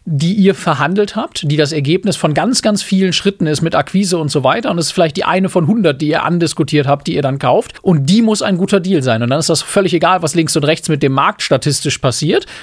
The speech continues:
Es geht für euch um diese eine Immobilie. Und da sind im Zweifelsfall, wenn man eben den richtigen Verkäufer findet, die richtige Situation, solche Preise möglich. Und da kommen wir gleich noch mal drauf.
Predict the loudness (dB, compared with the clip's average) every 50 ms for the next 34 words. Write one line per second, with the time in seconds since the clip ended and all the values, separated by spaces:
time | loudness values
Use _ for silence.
0 | -6 -2 -2 0 2 2 0 2 2 0 2 2 2 2 2 0 -2 -2 0 2
1 | 2 2 2 0 0 0 0 0 -2 0 0 0 0 0 0 0 0 -2 0 0
2 | 0 0 2 0 2 2 0 0 0 -2 -4 -2 0 2 2 2 0 -2 -6 0
3 | 0 0 2 2 0 -2 -2 -2 0 -2 0 0 0 0 -2 0 -2 -2 -2 -2
4 | 0 0 0 0 0 2 0 0 0 2 0 -2 -2 -2 -2 -2 -2 -2 -2 -4
5 | -4 -4 -4 -4 -4 -2 -2 -4 -4 -4 -4 -4 -2 -2 0 0 0 -2 -6 -8
6 | -14 -16 -16 -16 -14 -8 -4 -2 0 0 0 -2 -4 -6 -2 -2 0 0 0 0
7 | 0 0 0 0 0 0 -2 -2 -2 -4 -8 -16 -20 -20 -6 -2 0 0 0 0
8 | 0 -2 -2 0 2 2 0 2 0 0 0 0 0 -2 0 0 0 -2 0 0
9 | 0 0 0 -2